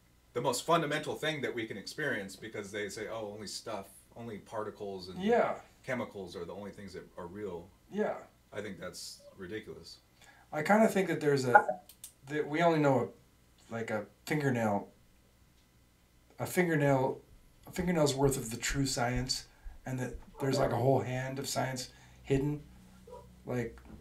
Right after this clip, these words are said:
Speaker 2: um, like torsion physics stuff,
Speaker 1: Hmm.
Speaker 2: high energy sort of, uh,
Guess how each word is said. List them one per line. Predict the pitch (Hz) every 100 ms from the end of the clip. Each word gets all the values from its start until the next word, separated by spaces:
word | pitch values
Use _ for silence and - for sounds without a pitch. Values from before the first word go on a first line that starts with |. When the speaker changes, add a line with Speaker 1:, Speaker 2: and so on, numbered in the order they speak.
| -
Speaker 2:
um, | 123 117 101 98 - - - - - - - - - - - - - - - -
like | 135 -
torsion | - 151 147 143
physics | - 131 143 139 - - - _ _ _ _
stuff, | - - 131 127 - - _ _ _ -
Speaker 1:
Hmm. | 120 92 -
Speaker 2:
high | - 156
energy | 151 147 139 139 135 135 - _ _ _ _ _ _ _ _
sort | - - 135
of, | 123 104
uh, | 113 110